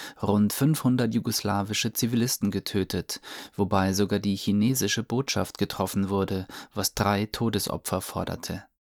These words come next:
So katastrophal er auch war, der Kosovo-Krieg war nur eine Generalprobe für eine der größten humanitären Krisen unserer Zeit, den Irakkrieg im Jahr zweitausenddrei.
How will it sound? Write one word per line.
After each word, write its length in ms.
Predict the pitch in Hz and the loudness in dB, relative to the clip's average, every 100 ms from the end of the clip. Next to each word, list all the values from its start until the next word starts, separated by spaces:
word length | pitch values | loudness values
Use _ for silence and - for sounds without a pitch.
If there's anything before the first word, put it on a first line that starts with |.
| _ - | _ -2
So 280 | 120 113 117 | 2 4 2
katastrophal 800 | 151 - 135 - 107 - 98 92 | 0 0 0 0 0 2 2 4
er 180 | 107 | 2
auch 180 | 98 - | 0 0
war, 360 | 110 120 98 87 | 2 2 2 0
der 160 | 90 | -2
Kosovo-Krieg 920 | 85 - 123 117 107 104 - 113 110 - | -2 -2 2 2 2 0 2 2 2 2
war 120 | 113 | 4
nur 200 | 117 131 | 6 6
eine 200 | 127 131 | 4 2
Generalprobe 920 | 127 135 131 120 123 - 107 98 104 101 | 2 2 2 0 0 -2 0 2 2 2
für 200 | - - | 0 0
eine 180 | 117 | 2
der 140 | 117 117 | 2 0
größten 540 | - 127 139 117 110 | 0 0 2 2 2
humanitären 760 | 147 143 113 - 107 101 98 98 | 4 4 4 2 -2 -2 -4 -8
Krisen 460 | - 101 95 104 | -8 -4 -2 0
unserer 440 | 92 95 95 98 - | 0 -2 -2 -4 -2
Zeit, 640 | - 95 90 - - - | -2 0 0 -4 -6 -2
den 140 | 101 | 0
Irakkrieg 800 | 87 117 117 120 - - 95 92 - | 2 0 0 -4 -4 -4 -4 -4 0
im 160 | 107 | 2
Jahr 220 | 101 98 | 2 0
zweitausenddrei. 1000 | - - 95 - 101 104 107 107 92 90 | -2 -2 -4 -2 -2 0 0 0 0 -4